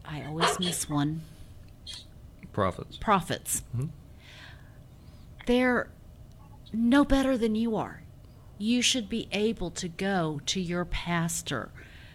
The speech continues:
Speaker 1: your, the evangelist that has come, 'cause our modern day evangelist is one who goes from church to church to church proclaiming,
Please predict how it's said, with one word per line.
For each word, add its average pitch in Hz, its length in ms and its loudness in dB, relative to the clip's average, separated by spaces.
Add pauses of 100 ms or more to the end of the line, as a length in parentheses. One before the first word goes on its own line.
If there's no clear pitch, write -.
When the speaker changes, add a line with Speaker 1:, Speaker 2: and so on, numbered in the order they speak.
(200)
Speaker 1:
your, 180 300 -2 (320)
the 190 140 0
evangelist 170 800 -2
that - 200 -8
has 190 260 -4
come, 175 420 -4
'cause - 240 -8 (500)
our 196 140 4
modern 190 400 6
day 170 180 2
evangelist 170 720 0 (320)
is 147 180 0
one 185 200 6
who 185 120 6
goes 151 280 2
from 160 180 -4
church - 440 -6
to - 120 -10
church - 440 -8
to - 100 -10
church 160 420 0
proclaiming, 139 640 -2